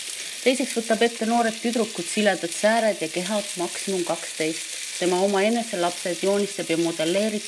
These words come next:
tussi, peput, teeb väikesed rinnad, laseb fantaasial minna.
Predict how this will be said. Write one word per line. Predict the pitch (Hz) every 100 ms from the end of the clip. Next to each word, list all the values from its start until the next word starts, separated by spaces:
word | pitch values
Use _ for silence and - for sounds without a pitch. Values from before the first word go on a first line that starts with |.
| -
tussi, | 190 - - 190
peput, | 175 175 - 170 -
teeb | 156 -
väikesed | 160 165 170 160 147
rinnad, | 165 202 196 185 - - - - - 180
laseb | 175 170
fantaasial | - 156 - 165 165 170 151
minna. | 170 175 170